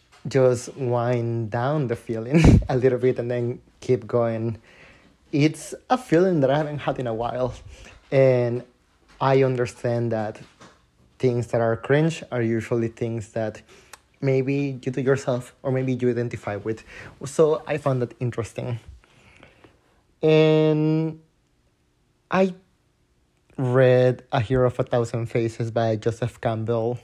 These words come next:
last year, which is a book about the hero's journey,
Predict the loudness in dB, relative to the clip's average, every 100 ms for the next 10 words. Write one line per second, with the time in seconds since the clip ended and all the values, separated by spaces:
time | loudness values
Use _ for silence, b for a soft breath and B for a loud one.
0 | b b _ _ -4 -2 -2 -6 -4 0
1 | 0 -2 B B B B B -6 -4 -4
2 | -2 -2 -2 -4 -6 -6 -6 -6 -8 -10
3 | -8 -10